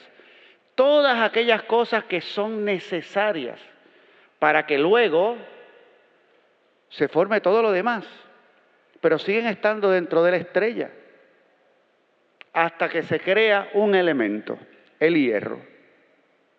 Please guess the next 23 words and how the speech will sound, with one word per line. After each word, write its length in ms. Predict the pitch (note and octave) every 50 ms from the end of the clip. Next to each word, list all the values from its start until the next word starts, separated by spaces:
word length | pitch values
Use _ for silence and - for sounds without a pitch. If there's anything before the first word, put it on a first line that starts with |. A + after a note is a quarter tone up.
| _ _ _ _ _ _ _ _ _ _ _ _ _ _ _ _ _ _ _ _ - _ _ -
Y 200 | - D#3+ E3 G3
este 260 | A3+ A3 - - G3+
particularmente 1400 | F#3 - F3 E3 D#3+ - F3+ D#3+ - E3+ F3 F3+ F#3 F3+ F#3 F#3+ F#3+ F#3 F3 D#3 - - C3 D3 D#3+ D3+ - - - - - _ _ _ _ _
no 320 | - B2 D3 D#3 F3 F3+ F3
tiene 480 | F3 - - F#3 F#3 F#3 F3+ F3 E3+
la 140 | D#3 D3+ D3+
capacidad 640 | D3 D3 C#3 C#3+ C#3+ C3+ - D3+ C#3+ C#3+ D#3 D#3 D3+ - - - - - - - _ _ _ _ _ _ -
ni 220 | C3 C#3+ C#3+ C#3+
de 120 | C#3 C#3+
absorber 640 | C#3 C3+ - - C#3+ C3+ B2+ B2+ C#3+ E3+ G3 G3 - -
ni 160 | D3+ D3+ D#3+ D3+
de 120 | C#3+ D3
liberar 500 | C#3 C#3 C#3 C3+ C3+ C3 D3 F3+ G#3 F#3+
la 100 | D#3+ D#3
energía 580 | D3 C#3 C3+ B2 B2+ D#3 F#3 F3+ D#3 A#2 G#2+ G2+ - - - - - - - _ _ _ _ _ _
que 120 | - D3 C#3
se 100 | - C#3+
está 160 | C3 - D3
dando 280 | D3 D#3 D#3+ D#3+ D3 C3
dentro 300 | B2 B2 B2+ - B2+ A#2+
de 60 | B2
la 80 | B2 A#2
estrella. 420 | - - A#2+ G#2+ G#2+ A2 A2+